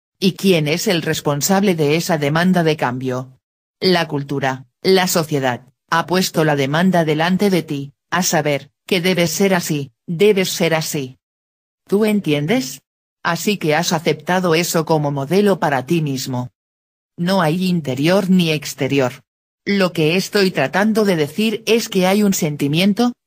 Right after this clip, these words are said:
hay una demanda, que hay algo más interesante que puedes hacer contigo mismo, más significativo, más intencional, de lo que tu existencia es hoy. Esa es la demanda,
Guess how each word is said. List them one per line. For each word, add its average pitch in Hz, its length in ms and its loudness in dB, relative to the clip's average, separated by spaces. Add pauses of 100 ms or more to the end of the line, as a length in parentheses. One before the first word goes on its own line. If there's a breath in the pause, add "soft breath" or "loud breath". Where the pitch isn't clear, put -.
hay 202 260 0
una 208 180 4
demanda, 139 540 -2 (180)
que 202 180 2
hay 180 160 4
algo 208 260 2
más 202 240 0
interesante 170 800 0
que 165 120 -2
puedes 190 460 -2
hacer 175 320 0
contigo 165 480 -2
mismo, 170 460 -4 (180)
más 180 260 2
significativo, 147 1080 -2 (140)
más 190 380 2
intencional, 143 800 -2 (180)
de 202 160 4
lo 196 160 2
que 170 140 -2
tu 170 160 0
existencia 165 840 0
es 156 160 -2
hoy. 131 300 -4 (440)
Esa 180 400 2
es 190 160 0
la 160 160 0
demanda, 139 560 -4